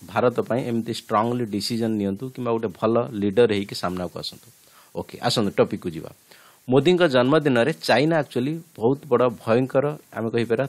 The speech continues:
ତୋହଫା ଦେଇଛି। ନିଶ୍ଚିତ ଭାବରେ ଯେହେତୁ ମୋଦିଙ୍କର ଜନ୍ମଦିନ, ତ ସବୁଆଡ଼ୁ ଶୁଭେଚ୍ଛା ଆସିବ,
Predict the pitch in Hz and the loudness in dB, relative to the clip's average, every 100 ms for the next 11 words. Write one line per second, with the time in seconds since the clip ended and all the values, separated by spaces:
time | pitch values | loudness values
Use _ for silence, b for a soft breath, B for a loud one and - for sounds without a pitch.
0 | - 104 - 107 85 82 - 92 117 - | 0 0 2 0 0 -4 -6 -4 -2 -2
1 | 160 143 131 139 101 123 131 123 101 120 | -2 -2 -2 -2 -2 -4 -2 -2 -2 -2
2 | 117 110 98 98 123 127 110 - b b | 0 -2 0 0 0 0 -2 -6 b b
3 | - 117 127 139 147 139 117 110 131 - | -12 -2 2 4 4 2 0 0 0 4
4 | 120 - | 2 2